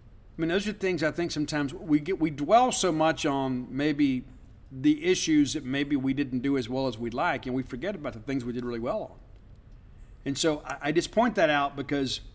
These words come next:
I have been impressed with what I've seen in practice. And I, I would tell you, if I hadn't been, am I still a little concerned? The two concerns kinda still persist for me, which is, you know, can Dollar Bill handle it at left tackle? I,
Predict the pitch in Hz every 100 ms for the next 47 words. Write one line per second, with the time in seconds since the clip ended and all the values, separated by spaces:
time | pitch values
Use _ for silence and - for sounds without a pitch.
0 | - - - 185 233 202 147 156 147 131
1 | 135 139 127 120 - 131 131 127 120 131
2 | 117 117 107 101 - 135 123 165 160 180
3 | 151 - 180 180 139 113 123 - - -
4 | - - - 127 123 139 165 190 139 113
5 | - - - - - - 151 185 170 -
6 | 190 190 165 175 170 156 170 165 156 -
7 | 196 185 156 170 175 160 - - 160 147
8 | - 160 135 123 185 190 - 131 117 113
9 | 147 - - - - - - - - -
10 | 147 143 143 - - 143 120 - - -
11 | - - - - - - - 147 151 165
12 | 143 156 156 143 151 143 127 139 160 156
13 | 151 135 143 156 143 143 - - - -
14 | - - - - - - - - - -
15 | - - - 151